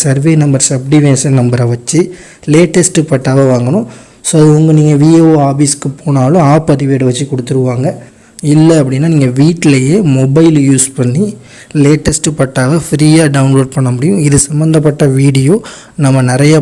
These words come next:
போட்டிருக்கோம். எப்படி பட்டா டவுன்லோட் பண்றதுன்னு அதற்குரிய லிங்கை நான் டிஸ்கிரிப்ஷன்ல தரேன். So, லேட்டஸ்ட் பட்டாவை உங்க பத்திர நகலை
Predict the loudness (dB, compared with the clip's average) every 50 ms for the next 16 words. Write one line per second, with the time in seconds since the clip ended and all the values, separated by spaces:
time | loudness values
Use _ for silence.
0 | 0 0 -2 -2 -2 -2 -4 -4 -4 -4 -6 -6 -6 -10 -20 -20 -20 _ -20 -18
1 | -8 -2 0 0 0 0 0 -2 -2 -2 -2 -2 -4 -2 -2 -2 0 0 0 0
2 | 0 2 0 0 0 -2 -4 -4 -4 -4 -4 -4 -2 -2 0 -2 -2 -4 -4 -2
3 | -2 0 0 2 2 2 2 2 0 2 2 2 0 0 0 -2 -2 0 0 0
4 | 0 0 0 -2 -2 -2 -2 -2 -2 -2 -2 -2 -2 -2 -4 -4 -4 -4 -4 -6
5 | -8 -12 -20 -20 -20 -12 -8 -6 -2 -2 0 0 0 2 0 0 0 0 -2 -4
6 | -4 -4 -4 -6 -4 -4 -4 -4 -4 -4 -2 -2 0 0 0 0 0 0 0 -2
7 | -2 -2 -4 -6 -4 -4 -2 -2 0 0 0 0 0 2 2 2